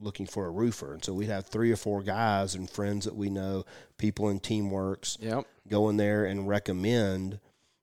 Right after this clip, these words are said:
Speaker 1: you know, us on those individual
Speaker 2: Yeah.
Speaker 1: threads. And so you can get a lot of free marketing and jobs that just come that really have no marketing cost.
Speaker 2: Mm-hmm.
Speaker 1: Um,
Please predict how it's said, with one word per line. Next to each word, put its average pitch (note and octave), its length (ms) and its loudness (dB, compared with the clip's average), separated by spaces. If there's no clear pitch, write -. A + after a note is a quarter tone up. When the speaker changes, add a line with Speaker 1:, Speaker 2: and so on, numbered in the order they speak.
Speaker 1:
you G#2+ 100 -2
know, F2+ 320 -2
us G2 420 0
on G2+ 160 -4
those F#2+ 220 -2
individual E2 520 -8
Speaker 2:
Yeah. - 60 -14
Speaker 1:
threads. E2+ 640 -4
And G#2+ 100 -6
so A#2+ 160 4
you A2+ 220 0
can C3 180 0
get B2 140 6
a G#2+ 40 4
lot G#2 340 2
of F2+ 120 -6
free A2 280 0
marketing G#2+ 720 -4
and F#2+ 340 -6
jobs G#2+ 460 0
that F#2 140 -6
just G2 220 -6
come G2+ 400 -2
that F#2+ 160 -4
really G#2 300 -2
have G2 240 -2
no G2 160 -4
marketing F2+ 500 -6
cost. G2 600 -6
Speaker 2:
Mm-hmm. A#2+ 320 -4
Speaker 1:
Um, G#2+ 360 4